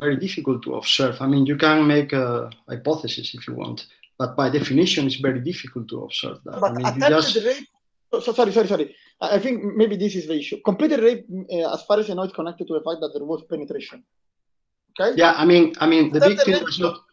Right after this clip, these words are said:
Speaker 1: yeah, my point is the victim does not want to report to the police because
Speaker 2: But the, the, but the victim may-,
Speaker 1: whatever the
Speaker 2: maybe
Speaker 1: reason.
Speaker 2: doesn't want to report to the police even if, uh,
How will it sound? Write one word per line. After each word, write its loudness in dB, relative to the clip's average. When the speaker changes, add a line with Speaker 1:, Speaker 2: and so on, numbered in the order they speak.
Speaker 1:
yeah, 4
my 6
point 4
is 2
the 4
victim 2
does 2
not 0
want 2
to -4
report -4
to -8
the -6
police -10
because 0
Speaker 2:
But 4
the, 6
the, 2
but 4
the 6
victim -2
may-, 0
Speaker 1:
whatever 2
the -2
Speaker 2:
maybe 2
Speaker 1:
reason. -2
Speaker 2:
doesn't -14
want -4
to 2
report 0
to -4
the 2
police -2
even -6
if, -10
uh, -2